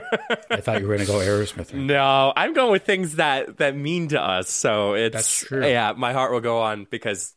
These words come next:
Speaker 2: Jenna loves the Titanic movie.
Speaker 1: Ah, that's a good pick.
Speaker 2: Yeah.
Speaker 1: All right, we have two questions left.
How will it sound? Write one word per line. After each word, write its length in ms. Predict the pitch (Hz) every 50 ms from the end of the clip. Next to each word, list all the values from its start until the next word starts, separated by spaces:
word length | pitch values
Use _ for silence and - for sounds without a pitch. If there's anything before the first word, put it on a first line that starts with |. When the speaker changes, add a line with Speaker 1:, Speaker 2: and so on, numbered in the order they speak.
| _ -
Speaker 2:
Jenna 300 | - 107 95 101 95 87 _ _
loves 280 | 107 104 95 95 92 -
the 100 | - 104
Titanic 580 | - 98 90 82 - 95 87 85 82 82 -
movie. 340 | - 90 87 85 87 92 101 - _ _ _ _ _ _ _ _ _ _ _ _ _ _ _ -
Speaker 1:
Ah, 140 | 98 90
that's 120 | 87 95 -
a 60 | 110
good 120 | 104 90
pick. 140 | - - - _ _ _ _ _ _ -
Speaker 2:
Yeah. 180 | 110 95 87 95
Speaker 1:
All 60 | 110
right, 160 | 107 101 98
we 80 | 107 113
have 120 | 110 107
two 100 | - 151 143
questions 380 | - 156 131 - - 120 101
left. 280 | 104 85 - - -